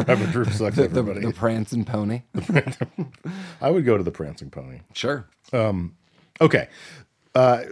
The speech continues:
Speaker 1: after Robert Patrick fucks off, Elijah Wood,
Speaker 2: <laughs>
Speaker 1: uh, sees what looks like a fucking turd on the ground, and because no one in this movie makes good decisions, like,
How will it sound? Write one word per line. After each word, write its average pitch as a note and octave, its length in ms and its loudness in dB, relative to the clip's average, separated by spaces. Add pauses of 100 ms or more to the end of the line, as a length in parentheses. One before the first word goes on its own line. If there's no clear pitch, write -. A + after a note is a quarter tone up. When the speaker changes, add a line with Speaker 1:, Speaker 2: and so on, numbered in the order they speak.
(160)
Speaker 1:
after D#3+ 220 2
Robert D#3+ 320 4
Patrick B2+ 300 2
fucks G#2+ 280 0
off, F#2 300 0 (160)
Elijah D3 420 6
Wood, C3 420 6 (240)
Speaker 2:
<laughs> - 200 -20
Speaker 1:
uh, G#2 320 2
sees F#3 600 0 (260)
what C3 240 4
looks F#3+ 240 2
like D3+ 200 4
a C3 60 0
fucking A#2+ 380 0
turd G#2 520 0 (320)
on G#2+ 200 2
the G#2 80 2
ground, F#2 500 0 (400)
and A#2+ 320 2 (160)
because B2+ 400 2
no B2+ 260 6
one D3 100 6
in C3+ 80 4
this C3+ 140 4
movie C3+ 280 4
makes B2 200 2
good B2+ 160 2
decisions, A#2 440 0
like, B2 140 2